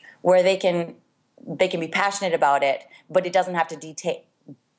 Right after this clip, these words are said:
take away from what else they're doing in their life. It doesn't necessarily have to be fitness,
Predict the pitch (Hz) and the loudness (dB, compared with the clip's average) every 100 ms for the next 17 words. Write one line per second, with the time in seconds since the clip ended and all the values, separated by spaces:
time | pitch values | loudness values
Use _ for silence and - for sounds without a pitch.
0 | _ - 185 180 160 156 - 147 143 135 | _ -2 2 4 4 2 0 0 0 -2
1 | - 139 151 143 143 - - - _ 139 | -4 0 2 4 2 -2 -8 -10 _ -2
2 | 151 143 147 131 127 127 127 - - - | 0 0 0 0 0 2 2 0 -4 -12
3 | - _ - - 202 233 214 214 196 208 | -18 _ -16 -2 0 0 0 -4 -2 0
4 | 190 180 175 170 - 165 175 151 - - | 0 0 -2 -4 -6 -6 -6 -6 -4 -2
5 | 180 175 160 - | -2 -2 -6 -6